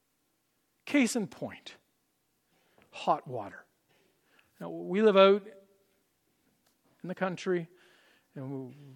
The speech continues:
we are blessed with oil being how we heat everything. And so it gets expensive to keep hot water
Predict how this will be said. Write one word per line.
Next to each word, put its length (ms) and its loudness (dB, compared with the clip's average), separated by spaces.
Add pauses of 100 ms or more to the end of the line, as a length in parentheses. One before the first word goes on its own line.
(140)
we 140 -6
are 80 -4
blessed 420 -2
with 320 -10 (240)
oil 420 4 (480)
being 300 -4
how 160 -8
we 120 -6
heat 320 -10 (300)
everything. 440 -4 (2250)
And 100 -6
so 80 2
it 80 2
gets 160 4
expensive 800 0
to 80 -10
keep 200 -8
hot 180 0
water 440 2